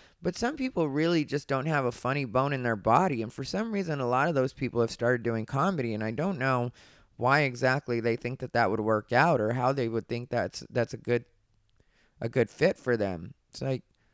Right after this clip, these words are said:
then there's some people where you're like, "Oh, I get what's happening." You laugh at the t-, stuff you say, so you don't even notice that the people around you aren't laughing at the stuff you say.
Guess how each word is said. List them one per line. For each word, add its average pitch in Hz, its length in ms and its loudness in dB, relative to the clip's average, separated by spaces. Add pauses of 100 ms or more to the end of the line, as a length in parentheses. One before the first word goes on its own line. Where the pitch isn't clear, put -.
(1500)
then 160 160 0
there's 165 200 0
some 165 180 2
people 139 280 -2
where 131 120 2
you're 123 160 2
like, 117 340 2
"Oh, 160 640 4
I 190 200 0
get 139 240 0
what's 110 220 -4
happening." 110 560 -6 (460)
You 190 320 2
laugh 147 340 6
at 120 100 -12
the 131 100 -2
t-, - 160 -16
stuff - 380 -2
you 117 100 -4
say, 113 300 0
so 139 160 -4
you 143 180 0
don't 175 140 0
even 151 340 -2
notice 151 380 4
that 135 100 -12
the 135 80 -6
people 131 280 0
around 143 540 2
you 135 160 0
aren't 120 300 2
laughing 110 420 0
at - 100 -8
the 110 60 -8
stuff - 380 -6
you 95 100 -6
say. - 360 -10